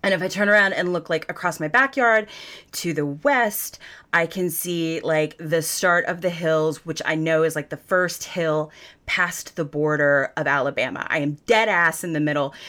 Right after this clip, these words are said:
between Bama and Atlanta. Um, which,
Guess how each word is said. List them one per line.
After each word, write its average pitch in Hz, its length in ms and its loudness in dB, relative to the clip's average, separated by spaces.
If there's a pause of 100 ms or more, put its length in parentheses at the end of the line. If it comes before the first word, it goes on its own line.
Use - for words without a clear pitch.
(160)
between 143 400 -2
Bama 180 340 4
and 170 260 0
Atlanta. 143 680 -4 (340)
Um, 156 480 2 (400)
which, 247 480 0